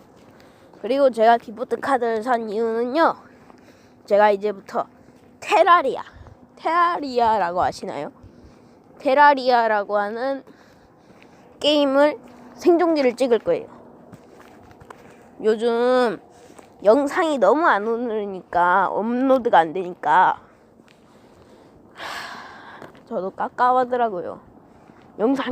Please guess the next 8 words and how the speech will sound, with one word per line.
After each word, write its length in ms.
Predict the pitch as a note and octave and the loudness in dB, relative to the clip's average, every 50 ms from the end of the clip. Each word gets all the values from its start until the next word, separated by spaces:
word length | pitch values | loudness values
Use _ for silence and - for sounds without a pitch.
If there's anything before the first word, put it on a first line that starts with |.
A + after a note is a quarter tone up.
| A#3+ - | -8 -6
찍으려고 500 | - D#4+ D#4 D#4+ E4 D#4 D4 C#4+ C4+ C4 | -6 -2 2 2 4 6 4 6 6 4
하면은 800 | C4 C4+ C4 C4 C4 C4 C4+ C4 B3+ C4 C4 B3+ B3+ C4 B3+ A#3+ | 4 4 0 -4 -6 -6 -6 -6 -4 -4 -4 -4 -4 -6 -6 -8
되게 220 | G#3+ A3+ G3+ G3 | -8 -8 -6 -8
귀찮아가지고 1040 | G3 - G#3 G3 - - C#4+ A#3+ A3+ A3 F#3+ F#3+ F3 E3+ E3 F3 - A#3+ A#3 - - - - - - - - - - - - - - - - - | -8 -12 -18 -18 -8 -4 -4 -4 -2 -2 -2 -2 -2 -4 -6 -8 -6 -4 -4 -4 -6 -12 -20 -20 -20 -20 -20 -20 -20 -20 -20 -20 -20 -20 -10 -6
맨날 320 | A3 B3 C4 C4+ B3+ G#3+ | -4 -2 2 2 4 4
안 260 | F#3+ E3 D#3 E3 G3 | 4 2 2 0 -4
올리고 320 | G#3+ A3 A#3 A3+ G#3 F#3+ D3+ | -4 -4 -4 -6 -6 -8 -8
있는데, 480 | D#3 E3+ E3+ F#3+ G3 A#3 C4+ G#3+ G#3+ | -10 -12 -14 -8 -4 -2 0 0 -2